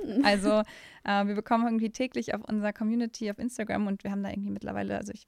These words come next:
Speaker 2: gehe davon aus, wir knacken, wenn die Folge draußen, draußen sind, die hunderttausend Follower. Ähm, wir bekommen irgendwie jeden Tag die gan-, Frage, „Ja, in welchen E T F soll ich denn jetzt investieren? Und könnt ihr nicht mal sagen, in welchen E T F ich investieren soll? Und ja, welche Strategie soll ich verwenden?“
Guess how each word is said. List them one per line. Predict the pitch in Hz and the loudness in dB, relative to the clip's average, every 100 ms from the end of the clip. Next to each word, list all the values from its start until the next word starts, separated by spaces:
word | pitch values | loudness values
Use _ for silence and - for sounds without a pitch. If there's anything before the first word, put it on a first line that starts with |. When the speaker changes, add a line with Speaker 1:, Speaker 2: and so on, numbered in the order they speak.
| - | -4
Speaker 2:
gehe | 226 | 0
davon | 220 220 | 0 0
aus, | 208 - | -6 -8
wir | |
knacken, | - 214 220 208 | -8 -8 -6 -6
wenn | |
die | 202 | -6
Folge | - 202 202 | -4 -6 -4
draußen, | 202 202 208 214 | -6 -6 -8 -8
draußen | 208 208 214 214 | -4 -4 -4 -4
sind, | 208 - | -4 -6
die | 202 208 | -6 -2
hunderttausend | 208 208 208 196 - | -2 -2 -2 -2 -2
Follower. | 208 185 202 339 - - - - - | 0 2 0 -2 -8 -20 -20 -20 -4
Ähm, | 202 196 202 - | 0 2 0 -4
wir | |
bekommen | 202 - 233 | -4 0 2
irgendwie | 220 226 | 2 2
jeden | 247 | 0
Tag | - 240 | -2 -8
die | 240 | -4
gan-, | 220 - | -4 -4
Frage, | - 214 226 233 233 226 | -8 -4 -2 0 0 0
„Ja, | 226 226 226 | -2 -2 -2
in | 214 | 0
welchen | 226 233 | 0 -2
E | 220 | -4
T | 220 | -4
F | 208 | -4
soll | - 202 | -4 -4
ich | 190 | -4
denn | 202 | -4
jetzt | 196 - | -4 -4
investieren? | 196 202 - 294 277 | -8 -6 0 2 2
Und | 220 214 | 0 0
könnt | 226 | 0
ihr | 220 | 0
nicht | 208 | 0
mal | 208 | -2
sagen, | 202 196 196 | -4 -4 -4
in | |
welchen | 190 190 | -6 -6
E | 175 | -6
T | - | -4
F | 285 | -4
ich | 294 | -4
investieren | 262 254 - 254 247 | -6 -6 -4 -2 2
soll? | 240 | 0
Und | 240 226 220 | 2 0 0
ja, | 208 208 | 0 0
welche | 202 208 | 0 -4
Strategie | - 190 196 185 | -4 -4 -4 -4
soll | 175 | -4
ich | 185 | -6
verwenden?“ | 175 165 175 175 | -6 -4 -6 -6